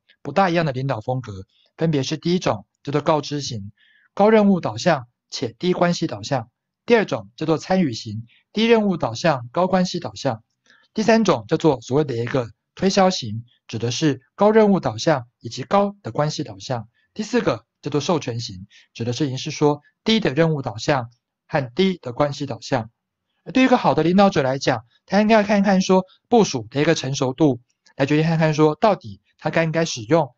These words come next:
哪一种所谓的一个领导风格。让我们用这张图形来看一下，在这张图形当中，S one到S四，它们分别代表的是某一种特定的领导风格，分别是授权型、参与型、推销型跟告知型。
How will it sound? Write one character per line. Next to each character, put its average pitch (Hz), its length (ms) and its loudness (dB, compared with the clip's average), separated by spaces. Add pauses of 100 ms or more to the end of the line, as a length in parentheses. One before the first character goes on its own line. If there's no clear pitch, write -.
(100)
哪 110 220 -8
一 185 120 -4
种 113 320 -4
所 - 160 -8
谓 147 80 -2
的 127 120 -8
一 120 80 -4
个 127 100 -4
领 123 160 -6
导 117 160 -8
风 123 220 -10
格。 110 140 -16 (1000)
让 226 160 4
我 - 20 2
们 160 120 4
用 190 100 8
这 196 80 4
张 214 180 6
图 151 200 2
形 139 160 -2
来 135 100 2
看 143 260 0
一 135 40 -4
下， 131 260 0 (320)
在 214 100 0
这 - 20 4
张 262 180 6
图 170 120 2
形 160 220 2
当 165 220 2
中 165 260 0 (300)
，S - 260 2
one 160 300 2
到 151 80 -8
S 147 280 0
四， 131 340 0 (260)
它 - 120 2
们 180 120 2
分 226 200 4
别 147 220 2
代 170 180 2
表 120 160 -2
的 107 120 -10
是 143 280 0 (160)
某 131 160 2
一 165 60 4
种 127 260 0
特 190 160 2
定 175 140 0
的 147 100 0
领 127 140 -2
导 120 160 -2
风 131 220 -2
格， 117 100 -8 (420)
分 175 160 2
别 147 140 4
是 160 160 0
授 196 180 4
权 143 220 0
型、 123 320 -6 (220)
参 175 280 0
与 127 60 -4
型、 120 360 -6 (200)
推 196 140 0
销 202 180 4
型 123 300 -6
跟 143 160 -6
告 139 160 0
知 131 180 -8
型。 101 340 -12